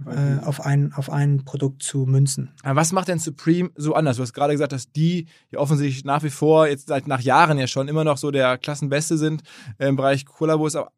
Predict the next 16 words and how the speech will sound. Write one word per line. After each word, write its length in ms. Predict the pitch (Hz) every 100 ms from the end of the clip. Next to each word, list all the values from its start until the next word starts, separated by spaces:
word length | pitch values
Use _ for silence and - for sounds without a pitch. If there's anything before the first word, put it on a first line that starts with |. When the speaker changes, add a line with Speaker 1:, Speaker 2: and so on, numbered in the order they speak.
| _
Speaker 2:
eigentlich 280 | 160 160 143
müsste 240 | 160 160
man 60 | 147
da 60 | 131
auch, 260 | 139 107 _ _ _ _ _
äh, 60 | 110 98 - - 69 82
davon 200 | 147 139
ausgehen, 280 | 147 147
dass 120 | 147 -
die 140 | 156
sich 140 | 147
irgendwie 200 | 160 151
abnutzen 560 | - - 165 160 - 160
oder 140 | 147
so. 160 | 139 143
Scheinbar, 400 | 135 151 143 131